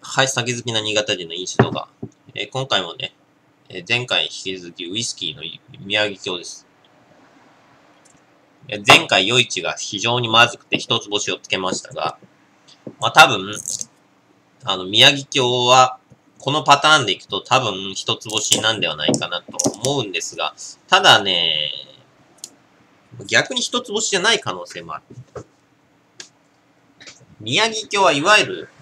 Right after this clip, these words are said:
あの、優等生っていうのかわからないけど、なんだろうね。でもなんか、あ、そもそも色が、あ、宮城郷の方が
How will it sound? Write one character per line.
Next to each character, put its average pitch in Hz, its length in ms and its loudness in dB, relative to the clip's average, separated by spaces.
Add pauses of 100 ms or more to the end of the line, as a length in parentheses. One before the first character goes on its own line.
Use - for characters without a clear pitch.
(600)
あ 85 140 -2
の、 82 200 -10
優 156 180 2 (160)
等 269 220 4
生 139 180 2
っ - 20 4 (3750)
て 123 80 -2
い 120 160 0
う 110 40 -2
の 92 80 -8
か 82 100 -6
わ 85 140 -2
か 113 120 0
ら - 100 0
な 85 80 -6
い - 100 -12
け - 80 0
ど、 - 60 0 (120)
な 113 140 -2
ん 185 60 -8
だ - 100 -2
ろ - 60 -16 (640)
う - 40 4
ね。 - 60 -8 (520)
で 254 80 -2
も 131 100 0
な 220 120 4
ん 294 60 -2
か、 104 160 4
あ、 104 160 0 (180)
そ - 200 -6
も 359 100 -2
そ - 100 0
も 113 80 0
色 120 260 0
が、 - 280 4 (1200)
あ、 117 160 0
宮 123 280 2
城 381 180 2
郷 370 140 -2
の - 100 0
方 466 200 2
が - 140 4